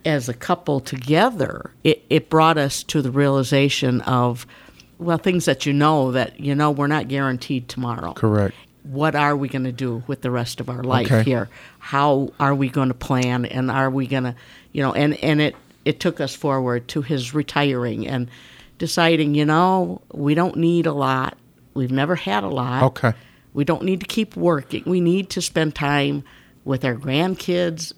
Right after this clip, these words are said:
Speaker 1: and do the things we wanna do
Speaker 2: Mm.
Speaker 1: now.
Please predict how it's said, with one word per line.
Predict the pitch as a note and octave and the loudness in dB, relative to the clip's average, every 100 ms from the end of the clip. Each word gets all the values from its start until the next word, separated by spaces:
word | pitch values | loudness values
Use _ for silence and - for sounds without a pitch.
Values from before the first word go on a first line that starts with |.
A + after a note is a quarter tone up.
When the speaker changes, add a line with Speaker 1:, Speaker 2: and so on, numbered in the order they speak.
| _ | _
Speaker 1:
and | D3+ C3+ | -2 -2
do | B2+ D#3 | 0 -2
the | D3+ | -2
things | - D3 C#3+ - | -6 -4 -4 -6
we | C3+ | -6
wanna | C3+ C3+ B2 | -4 -4 -4
do | C#3 C#3 | -4 -2
Speaker 2:
Mm. | C#3 C#3+ C#3+ C3+ A#2+ G#2+ G2+ | 2 4 4 4 4 2 2
Speaker 1:
now. | C3+ A2 - - | 0 -2 -10 -16